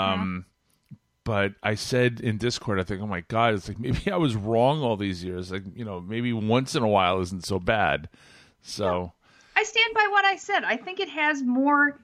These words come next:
Speaker 2: impact if it is a rarity,
Speaker 1: Yeah.
Speaker 2: you know?
Speaker 1: Yeah. The
Speaker 2: And also because I do know that, that, you know, s-, there were some people who said, you know, they have kids and they
Speaker 1: Sure.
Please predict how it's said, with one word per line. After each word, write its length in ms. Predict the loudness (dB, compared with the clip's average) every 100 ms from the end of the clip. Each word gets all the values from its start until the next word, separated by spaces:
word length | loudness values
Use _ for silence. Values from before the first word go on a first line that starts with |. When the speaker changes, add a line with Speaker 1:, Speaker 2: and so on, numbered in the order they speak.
| 0
Speaker 2:
impact 760 | 2 2 0 2 2 2 0 -6
if 160 | -6 -6 -6
it 160 | -2 2
is 200 | 2 2
a 60 | 0
rarity, 800 | 2 2 2 -2 -8 -14 -14 -12
Speaker 1:
Yeah. 220 | 0 2
Speaker 2:
you 80 | 2
know? 140 | 2 0 _ -6
Speaker 1:
Yeah. 260 | -4 -4 -6
The 140 | 0
Speaker 2:
And 260 | 4 4 4
also 540 | 4 4 4 4 4 4
because 520 | 0 0 2 2 2 -6 -14 -20 -20 -8 0
I 100 | 2
do 180 | 2 2
know 160 | 0
that, 180 | 0 -4
that, 120 | -4 0
you 60 |
know, 100 | 2
s-, 240 | 0 -4 -14 -14 -4
there 180 | 0 2
were 100 | 2
some 240 | 4 4
people 300 | 4 2 2
who 120 | 2
said, 360 | 0 2 2 2
you 80 | 0
know, 160 | 0
they 180 | 0 -2
have 300 | 2 0 0
kids 440 | 0 0 0 -4 -2
and 100 | -2
they 60 |
Speaker 1:
Sure. 320 | 2 4 2